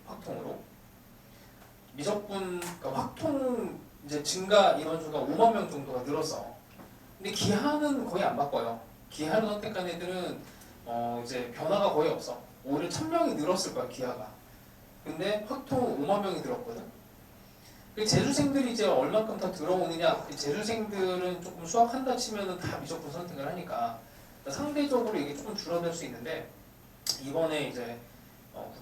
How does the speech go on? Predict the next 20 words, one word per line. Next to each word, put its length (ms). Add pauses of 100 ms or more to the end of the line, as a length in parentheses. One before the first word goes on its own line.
(140)
평에서 600
좀 140
손해를 380
봤다라고 460
생각한 300
친구들은 480
다 80 (260)
이탈해요. 380 (540)
그래서 160
이탈자들이 720 (120)
더 120
심해질 460
거고 400 (400)
몇 120
명이 300
빠질지 520
통계가 340
아직 200
안 160
나와. 320